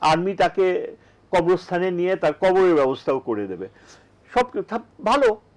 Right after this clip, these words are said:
থাকুক, আমরা হিংসা, কিন্তু এদের যদি অ্যাটিটিউড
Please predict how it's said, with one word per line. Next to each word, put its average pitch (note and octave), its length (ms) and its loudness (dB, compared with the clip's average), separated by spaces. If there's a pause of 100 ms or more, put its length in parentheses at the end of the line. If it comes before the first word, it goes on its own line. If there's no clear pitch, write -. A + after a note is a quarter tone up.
থাকুক, A3+ 440 -2
আমরা F3 200 -2
হিংসা, F#3+ 260 -4
কিন্তু - 420 -10 (160)
এদের G#3+ 360 -6
যদি A#3 320 -6
অ্যাটিটিউড - 480 -6